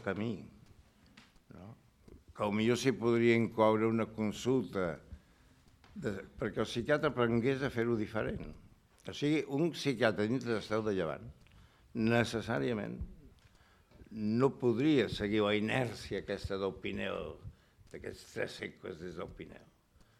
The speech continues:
Hauria de fer unes pràctiques diferents i segurament seria un bon suport també per Estel de Llevant, no? Això potser és el que, bueno,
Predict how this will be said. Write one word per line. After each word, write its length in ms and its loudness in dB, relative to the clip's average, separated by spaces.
Hauria 360 -4
de 120 0
fer 180 -2
unes 320 -4
pràctiques 600 -4
diferents 760 -10
i 120 2
segurament 760 -6
seria 320 -2
un 120 -2
bon 200 2
suport 520 -2
també 260 -4
per 180 -10
Estel 320 -6
de 120 -8
Llevant, 400 -8
no? 220 -14
Això 240 -6
potser 260 -2
és 60 -2
el 120 -2
que, 140 2
bueno, 280 -2